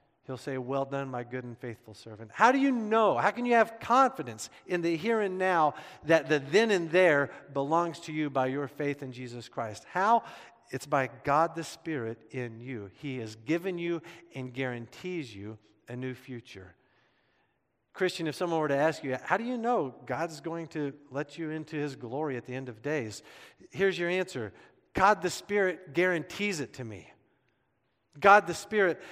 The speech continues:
reassures me, tells me over and over that I'm His and He's mine. God the Spirit is the down payment, the deposit on my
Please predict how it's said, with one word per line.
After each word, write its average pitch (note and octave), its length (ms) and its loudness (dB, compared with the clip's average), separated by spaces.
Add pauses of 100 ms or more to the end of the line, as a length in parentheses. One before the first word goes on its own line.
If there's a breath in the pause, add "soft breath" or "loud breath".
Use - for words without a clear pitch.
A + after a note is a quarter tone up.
(140)
reassures F#3 1000 2
me, G2+ 240 -8 (480 soft breath)
tells G#3+ 320 8
me G3 160 4
over F#3+ 400 6
and F3 80 -4
over F3 400 2
that D3 280 0
I'm F#3+ 360 4
His F3 340 2
and C#3+ 160 -4
He's D#3 380 -6
mine. E3 420 0 (480 loud breath)
God D#3+ 240 4
the D3 80 -6
Spirit C#3 480 -6
is C3+ 200 -4
the A2+ 140 -14
down D3 680 -6
payment, B2+ 440 -10
the A2+ 60 -14
deposit A2 760 -6 (320 loud breath)
on A2+ 220 -10
my A#2 360 -4